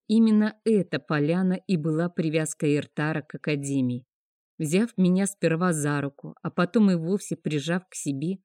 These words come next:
он заглянул мне в глаза, ободряюще улыбнулся, и... Через мгновение мы оказались на ступеньках перед входом в учебный корпус.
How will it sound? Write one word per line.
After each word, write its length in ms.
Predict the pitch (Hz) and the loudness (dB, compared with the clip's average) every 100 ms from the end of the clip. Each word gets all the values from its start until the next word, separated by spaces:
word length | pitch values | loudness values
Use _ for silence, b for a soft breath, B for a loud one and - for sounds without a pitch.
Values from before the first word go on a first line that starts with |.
| _ _ _ | _ _ _
он 180 | 214 247 | 2 4
заглянул 520 | 202 190 196 190 220 | 6 6 4 4 4
мне 240 | 185 185 170 | 4 4 2
в 60 | |
глаза, 580 | 160 160 156 143 165 185 _ _ - | -2 -2 -2 -2 -6 -6 _ _ -4
ободряюще 800 | 180 175 156 151 175 185 - 160 | 0 2 2 0 0 -2 -4 -4
улыбнулся, 880 | 156 147 143 160 196 190 - 170 175 | -2 -2 0 0 0 -2 -6 -10 -6
и... 280 | 202 240 240 _ _ _ _ _ | 0 0 0 _ _ _ _ _
Через 400 | - 202 190 170 | -4 2 2 2
мгновение 840 | 175 185 180 185 180 196 220 208 175 | 2 2 2 2 2 2 2 2 4
мы 220 | 185 196 | 4 2
оказались 640 | 185 170 165 190 196 - | 0 -2 0 0 -2 0
на 120 | 180 | 0
ступеньках 760 | 170 - 156 - 196 190 175 - - | -2 -4 -6 -2 0 0 -4 -6 -2
перед 280 | 170 151 - | -2 -2 -8
входом 480 | - 190 180 175 | -4 -2 0 0
в 60 | 147 | -2
учебный 460 | 139 - 147 156 151 | -4 -4 -2 0 -2
корпус. 600 | - 147 123 - 120 | -4 -6 -6 -10 -20